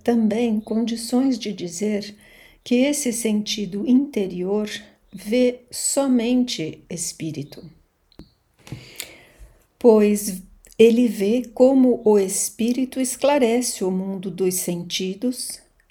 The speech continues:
Sinnenwelt, mediante sua incorporação como membro ao mundo do espiritual,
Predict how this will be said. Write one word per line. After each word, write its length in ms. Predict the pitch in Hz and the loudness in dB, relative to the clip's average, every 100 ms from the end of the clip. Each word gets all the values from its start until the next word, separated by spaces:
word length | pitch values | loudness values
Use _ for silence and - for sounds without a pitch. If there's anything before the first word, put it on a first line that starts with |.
| _ | _
Sinnenwelt, 1300 | - 185 202 214 226 233 233 240 247 277 320 311 - _ _ _ _ _ - | -10 -4 0 2 2 4 2 2 -2 -2 -6 -10 -18 _ _ _ _ _ -2
mediante 760 | 226 233 240 240 226 233 233 | 2 2 4 2 2 0 -2
sua 420 | 285 - 226 220 226 | -6 -4 0 0 2
incorporação 1300 | 247 277 - 202 - 180 190 202 - 196 190 214 262 - | 4 4 0 -8 -6 -4 -4 -4 -4 -6 -4 -6 -6 -8
como 320 | - 180 202 | -4 -2 2
membro 640 | 214 214 196 214 262 277 - _ _ _ - | 2 2 0 -2 -2 -8 -12 _ _ _ -2
ao 200 | 247 254 | 2 4
mundo 600 | 220 220 226 226 240 240 - _ | 4 2 0 -2 -4 -8 -12 _
do 480 | 202 214 214 220 214 - | -6 -2 0 0 -4 -4
espiritual, 1000 | 247 277 - - 269 269 254 285 220 165 | 0 0 0 -4 -4 -4 -6 -4 -4 -4